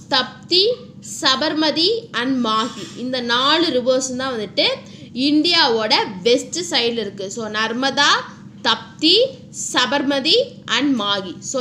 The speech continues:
இதான் வந்துட்டு fourth கொஸ்டினோட ஆன்சர். ஃபிஃப்த் கொஸ்டின் பாருங்க. Write a brief note on the island group of லக்ஷதீப்.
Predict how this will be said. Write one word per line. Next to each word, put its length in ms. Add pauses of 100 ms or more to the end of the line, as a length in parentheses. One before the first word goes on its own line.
இதான் 200
வந்துட்டு 320
fourth 400
கொஸ்டினோட 400 (100)
ஆன்சர். 340 (960)
ஃபிஃப்த் 380
கொஸ்டின் 420
பாருங்க. 300 (720)
Write 400 (100)
a 20 (220)
brief 380 (200)
note 300 (180)
on 80 (180)
the 120 (720)
island 420 (120)
group 300 (120)
of 80 (180)
லக்ஷதீப். 640